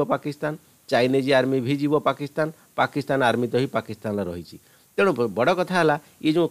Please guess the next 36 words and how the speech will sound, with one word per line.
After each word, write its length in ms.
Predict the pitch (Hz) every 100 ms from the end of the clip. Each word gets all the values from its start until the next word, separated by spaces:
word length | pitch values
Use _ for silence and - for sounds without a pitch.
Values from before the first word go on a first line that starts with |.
| -
କାହା 200 | 135 175
ଏଗେନଷ୍ଟରେ 540 | - 120 175 165 165
ଲଢ଼ିବେ 340 | 160 165 175 185 - _
ନା 80 | 147
କୌଣସି 440 | 143 143 160 170 175
ଶତ୍ରୁ 420 | - 135 127 165
ହେଇଗଲା 300 | 160 113 92 78
କିମ୍ବା 240 | - 127
ସନ୍ତାସବାଦୀ 640 | 123 139 - 165 147 135 110
ହେଇଗଲା, 280 | 92 80 73 _ _ 123
ଏମାନଙ୍କ 400 | 139 165 160 175 -
ଏଗେନଷ୍ଟରେ 560 | 120 104 160 156 - 151 - - -
ଏମାନେ 260 | 131 143 147 -
ତିନି 220 | 127 143
ଜଣ 160 | 139 147
ମିଶିକି 480 | 135 110 - 113 120
ଲଢ଼ିବେ। 380 | 95 85 80 76 _ _ _
ଅବଭିୟସ୍ 300 | 82 110 107
କଥା, 220 | 110 131 117 - _ -
ଭାରତ 360 | - 113 123 131
ଏପର୍ଯ୍ୟନ୍ତ 380 | 107 - 117 117
ଏଥିରେ 260 | 107 120
କ୍ଲାରିଟି 440 | 117 98 110 123 107
ଦେଇନାହିଁ, 440 | 104 127 123 117 - - -
ବଟ୍ 140 | - -
ଏସ୍ସିଓର 400 | 123 127 185 185 170
ମେମ୍ବର 340 | 156 110 120 127
ଅଛି 220 | 120 123
ଭାରତ। 320 | 87 80 78 - _ _ -
ଆଉ 80 | 104
ଯଦି 300 | 127 139 180
ଶାନ୍ତି 320 | 147 135 180
ପ୍ରୋସେସ୍‌ରେ 500 | 175 147 - 147 147
କଥା 260 | 143 139 147
ଆଗକୁ 320 | 117 127 131
ଯାଏ, 200 | 143 147